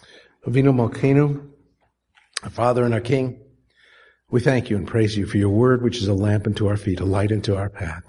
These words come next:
Lord, we thank you that you have given us so much,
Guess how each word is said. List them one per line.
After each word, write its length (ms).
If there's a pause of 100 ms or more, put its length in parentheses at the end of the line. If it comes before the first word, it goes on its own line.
(760)
Lord, 160
we 80
thank 300
you 200
that 200
you 100
have 140
given 240
us 120
so 340
much, 680